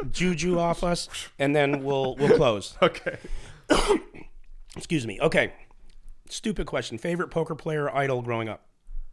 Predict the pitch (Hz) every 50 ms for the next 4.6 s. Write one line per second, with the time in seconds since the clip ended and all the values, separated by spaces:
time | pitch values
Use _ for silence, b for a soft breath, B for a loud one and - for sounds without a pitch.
0 | - - - - - - - _ _ _ - - - - - _ _ - - -
1 | - - - 185 - 165 147 120 110 95 85 82 - B B B B B 185 190
2 | - - 170 151 - 131 117 - 151 147 147 151 - - 202 196 190 175 175 151
3 | 170 170 156 147 147 139 120 123 131 147 147 135 135 135 131 123 - - - -
4 | 151 147 143 160 156 139 143 180 180 180 185 185